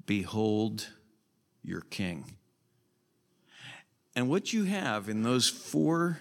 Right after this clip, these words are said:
simple statements, "Behold my servant," that is the emphasis of the Gospel of Mark. He's the servant of the Lord. If you read Mark, you would see that.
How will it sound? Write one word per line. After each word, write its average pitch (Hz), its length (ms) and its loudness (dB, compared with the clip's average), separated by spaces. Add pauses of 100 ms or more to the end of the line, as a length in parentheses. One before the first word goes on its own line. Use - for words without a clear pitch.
(160)
simple 143 560 4
statements, 123 840 0 (720)
"Behold 139 840 4 (120)
my 113 380 2
servant," 131 720 0 (1120)
that 117 200 2
is 127 160 4
the 135 140 8
emphasis 123 540 2
of 104 120 0
the 110 80 2
Gospel 98 500 -2
of 117 80 -2
Mark. 143 480 -4 (1500)
He's 127 280 6
the 113 80 4
servant 127 480 4
of 107 80 0
the 120 60 0
Lord. 123 440 -6 (340)
If - 180 0
you 127 140 6
read 135 240 4
Mark, 135 400 6
you 123 100 4
would 113 140 2
see 139 220 6
that. 98 340 -2